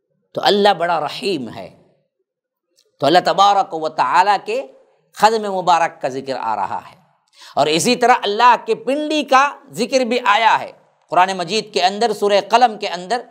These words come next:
फरमाया कि "यौम युक्शफु अन साक व युदऔन इला सुजूद फला यस्ततिऊन खाशिअतन अबसारुहुम तरहकुहुम जिल्ला व कद कानू युदऔन इला सुजूद व हुम सालिमून।" जिस दिन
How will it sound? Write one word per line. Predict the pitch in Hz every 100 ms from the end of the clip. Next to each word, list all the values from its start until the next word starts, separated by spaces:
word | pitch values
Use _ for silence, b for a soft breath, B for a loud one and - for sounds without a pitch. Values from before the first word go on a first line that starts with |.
| _ b b
फरमाया | 170 196 214 240 240
कि | 226 220
"यौम | 240 220
युक्शफु | 269 - 247 196
अन | 226 226 214
साक | 208 - 233 254 254 254 254 - 175 - _ _ _ _ _ _ _ _ 156
व |
युदऔन | 208 202 190 247 233
इला | 220 220 214
सुजूद | 214 220 202 269 254 226
फला | 247 247
यस्ततिऊन | 247 233 240 233 233 240 196 277 277 202
खाशिअतन | 165 233 254 233 277 220 233 240 226
अबसारुहुम | 214 196 190 196 247 254 269 285 247 175 - B B
तरहकुहुम | 214 226 170 247 269 254 233 220
जिल्ला | 165 302 302 240 160 - -
व | 151
कद | 185 170
कानू | 202 226 220
युदऔन | 202 190 185 208 233 214
इला | 202 202
सुजूद | 196 - 202 233 262 220
व | 220
हुम | 233 277 277 B B
सालिमून।" | 220 226 233 240 320 262 135
जिस | 120 156
दिन | 147 294